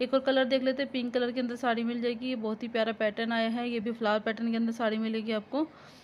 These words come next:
ये देखिए, कलर बहुत प्यारा दिया हुआ है, पिंक कलर है, ना डार्क है ना लाइट है, नॉर्मल शेड रहेगा और without border है, तो लाइट वेट वर्क, लाइट वेट में अभी आपको साड़ी मिल जाएगी।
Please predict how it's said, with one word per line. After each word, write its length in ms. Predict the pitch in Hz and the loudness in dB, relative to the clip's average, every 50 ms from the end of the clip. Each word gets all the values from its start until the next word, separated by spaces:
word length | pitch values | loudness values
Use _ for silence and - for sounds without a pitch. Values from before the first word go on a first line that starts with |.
| - - - - | -20 -20 -14 -12
ये 60 | 220 | -10
देखिए, 240 | 190 156 - 202 214 - - - - - | -10 -10 -10 -12 -12 -12 -16 -20 -4 -2
कलर 220 | 240 233 247 254 240 | 0 4 4 4 2
बहुत 280 | 226 214 196 254 254 | 2 0 -2 -2 0
प्यारा 200 | - 269 247 254 254 | 0 2 2 2 2
दिया 180 | 226 247 247 | 2 0 0
हुआ 100 | 240 240 | 0 0
है, 120 | 254 262 262 | 0 -2 -4
पिंक 300 | 262 - 240 240 240 233 | -4 -4 -4 -4 -4 -2
कलर 220 | - 240 240 240 233 | -2 0 0 0 0
है, 180 | 247 254 285 311 | 0 0 0 2
ना 200 | 320 269 247 240 | 2 2 2 2
डार्क 360 | 220 214 196 202 214 226 - | 2 4 4 4 2 2 2
है 80 | 269 269 | 2 2
ना 120 | 269 277 254 | 4 2 2
लाइट 300 | 233 208 202 202 208 254 | 4 2 2 2 2 0
है, 60 | 254 | 0
नॉर्मल 320 | 262 247 214 208 214 220 220 | 2 0 0 -2 -2 -4 -4
शेड 300 | 226 - 247 226 214 226 | -4 -2 -4 -4 -2 -2
रहेगा 340 | 220 214 214 214 254 294 339 - - - - - - - - | -2 -2 -2 -2 -2 -4 -4 -6 -10 -18 -20 -20 -20 -4 2
और 160 | 214 208 202 202 | 2 2 2 2
without 480 | 214 233 220 214 233 240 247 240 240 | -2 -2 0 2 0 0 0 0 0
border 200 | 247 247 233 247 | 0 0 0 0
है, 160 | 247 269 262 | -4 -2 -4
तो 120 | 262 262 247 | -2 -2 0
लाइट 300 | 226 208 208 202 208 220 | 2 2 2 0 -2 -4
वेट 140 | 240 233 - - | -6 -6 -6 -4
वर्क, 220 | 233 220 220 220 - 208 | -4 -4 -4 -6 -10 -8
लाइट 320 | 196 220 220 220 220 220 240 226 - - - - - - - - - | 0 2 2 2 2 -2 -8 -12 -12 -14 -18 -20 -20 -20 -16 -10 -4
वेट 280 | 226 233 220 220 220 240 | 0 2 2 2 0 -2
में 120 | 240 240 | -2 0
अभी 180 | 233 233 233 247 | 0 0 2 2
आपको 220 | 233 226 226 - 247 | 2 2 0 -4 -2
साड़ी 260 | - 233 214 208 214 | 0 2 2 2 2
मिल 180 | 214 220 220 226 | 0 0 0 0
जाएगी। 320 | 226 214 220 220 285 359 | 0 0 0 0 -4 -6